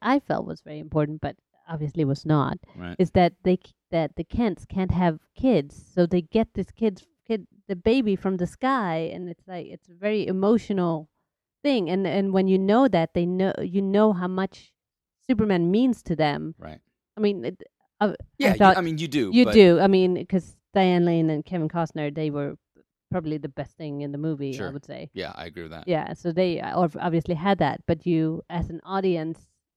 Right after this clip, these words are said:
Speaker 1: it would have been nice to know that also.
Speaker 2: Yeah, yeah. It kinda adds, it
Speaker 1: Yeah.
Speaker 2: really, yeah, adds depth to that, that whole thing.
Speaker 1: Yeah.
Speaker 2: Yeah, yeah. So, but, and, and, and it's interesting how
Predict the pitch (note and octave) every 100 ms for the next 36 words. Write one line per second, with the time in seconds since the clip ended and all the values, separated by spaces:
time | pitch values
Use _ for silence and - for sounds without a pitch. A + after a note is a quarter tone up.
0 | _ G3 E3+ F3 F3 E3+ F3 F3 E3 D3+
1 | - _ - E3+ E3 E3+ E3 D3 B2 A#2+
2 | _ D#3 D3 - A#2+ D#2 _ _ - G#2+
3 | D#2+ _ _ _ _ - F2+ _ _ _
4 | F2+ E2+ F#2+ F2 - E2+ D#2+ D#2 - -
5 | F#3 F3 - C#2+ _ - - - _ _
6 | D#2+ - E2 - E2 D2 - D#2 - D2+
7 | - F2 - _ F3+ - - _ _ _
8 | _ _ _ _ _ _ - F2+ D2+ -
9 | _ _ _ _ _ _ - - - _
10 | _ - - - _ - C#3+ B2 B2 B2
11 | - _ - - _ - - F3 F3 E3+
12 | E3 D#3+ D3+ G#3 - - B2 A#2+ A2+ G#2+